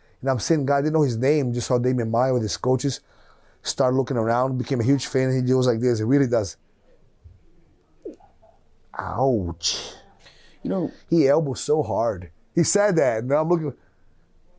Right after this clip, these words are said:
Speaker 2: you have the
Speaker 1: This guy is an animal. I saw him destroying this guy, and he goes, "Ow!" Like,
Speaker 2: You
Speaker 1: he just,
Speaker 2: legitimately
Speaker 1: he
Speaker 2: have the
Speaker 1: elbows me
Speaker 2: weirdest
Speaker 1: so
Speaker 2: memory.
Speaker 1: hard.
Speaker 2: You have the
Speaker 1: Yeah.
Speaker 2: weirdest memory I've ever seen on a human.
Speaker 1: I remember everything.
Speaker 2: No, you don't. You absolutely do not.
Speaker 1: Short
Speaker 2: You
Speaker 1: term is not good.
Speaker 2: Okay, you can't tell me what you ate yesterday, but you just told me about season three.
Speaker 1: Oh, yeah.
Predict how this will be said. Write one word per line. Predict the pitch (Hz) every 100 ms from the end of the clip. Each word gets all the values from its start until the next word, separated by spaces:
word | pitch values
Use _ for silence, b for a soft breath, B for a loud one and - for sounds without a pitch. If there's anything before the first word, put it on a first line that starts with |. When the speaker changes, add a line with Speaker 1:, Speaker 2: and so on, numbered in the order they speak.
| - _ _ _ b b -
Speaker 2:
you | 196
have |
the | 151 113
Speaker 1:
This | 233 285
guy | 240
is | 202 165 131
an | 175 151
animal. | 185 233 233 180 165 160
I | 196
saw | 233
him | 208 196
destroying | 175 156 - - 202 233
this | 226 185
guy, | 170
and | 160
he |
goes, | 160 151 160 -
"Ow!" | 190 262 233 196 170
Like, | 165
Speaker 2:
You | 135
Speaker 1:
he |
just, | 196 147
Speaker 2:
legitimately | 110 127 131 117
Speaker 1:
he | 107
Speaker 2:
have | 226
the | 185
Speaker 1:
elbows | 196 190 185
me | 180
Speaker 2:
weirdest | 165
Speaker 1:
so | - 208
Speaker 2:
memory. | 165
Speaker 1:
hard. | 175 143 - _ _
Speaker 2:
You | 160
have | 185
the |
Speaker 1:
Yeah. | 120
Speaker 2:
weirdest | 135 127 117
memory | 113 107
I've | 98
ever | 104
seen | 101 110
on | 92
a | 95
human. | 92 82 - _
Speaker 1:
I | 139
remember | 151 156 151
everything. | 160 156 127 107
Speaker 2:
No, | 151 156
you | 127 139
don't. | 139 117 - 110
You | 139
absolutely | 139 131 143 139 113
do | 110
not. | 110 101 80
Speaker 1:
Short | - 202
Speaker 2:
You | 196 214
Speaker 1:
term | 226
is | 202
not | 185
good. | 170 190 147
Speaker 2:
Okay, | 151 123
you | 117 196
can't | 220 247 175
tell | 185
me |
what | 156 143
you | 143
ate | 135
yesterday, | 127 117 - 107
but | 104 113
you | 127
just | 180
told | 185 190
me |
about | 165 127
season | - 151 156 190
three. | 139 156 87
Speaker 1:
Oh, | 147
yeah. | 143 107